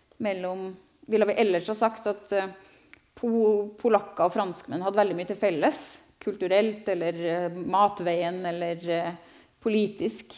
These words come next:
Eh, antagelig ikke, men i den sammenhengen her så blir de en gruppe. Og så kommer det etter hvert, eh, jøder fra Etiopia. Det kommer jøder fra tidligere Sovjetunionen, fra Russland.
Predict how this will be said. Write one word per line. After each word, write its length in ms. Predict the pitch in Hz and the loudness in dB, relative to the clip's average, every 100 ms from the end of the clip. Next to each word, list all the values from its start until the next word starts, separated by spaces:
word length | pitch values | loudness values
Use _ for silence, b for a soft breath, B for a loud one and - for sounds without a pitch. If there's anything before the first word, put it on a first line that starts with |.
| - - _ - | -20 -20 _ -10
Eh, 220 | - 190 185 | -2 -2 0
antagelig 460 | 214 214 175 190 | 2 4 4 2
ikke, 240 | 196 156 180 | 0 -2 -2
men 140 | 190 | -2
i 180 | 214 226 | 2 2
den 360 | 214 214 214 214 | 2 2 -2 0
sammenhengen 380 | 226 180 180 208 | -2 0 -2 4
her 160 | 269 | 4
så 140 | 262 233 | 4 2
blir 160 | 185 | 4
de 180 | 180 180 - | 2 0 -4
en 140 | 175 175 | -4 -2
gruppe. 320 | 175 170 - - _ _ _ _ _ _ _ _ _ - B B B | -6 -6 -12 -12 _ _ _ _ _ _ _ _ _ -20 B B B
Og 100 | 226 | -8
så 120 | 240 | 0
kommer 200 | 254 233 | 2 4
det 100 | 202 | 4
etter 160 | 220 202 | 2 4
hvert, 320 | 208 214 - | 2 2 2
eh, 320 | 202 190 190 | 4 6 6
jøder 320 | 214 202 180 185 | 6 4 4 2
fra 200 | 175 - | 2 0
Etiopia. 480 | - 220 214 240 339 - - _ b b b b b b - | 0 0 2 2 0 -2 -18 _ b b b b b b -6
Det 140 | 233 | 0
kommer 480 | 233 220 214 214 202 | 2 2 2 2 4
jøder 180 | 180 180 | 4 4
fra 560 | 190 180 170 160 - - - - | 4 4 4 0 -4 -6 -12 -4
tidligere 400 | 214 190 165 175 | 0 2 2 0
Sovjetunionen, 840 | 190 190 180 165 151 156 370 - | 0 0 0 -2 -2 2 0 -2
fra 160 | - 190 | -2 -2
Russland. 380 | 185 - 262 | -2 2 2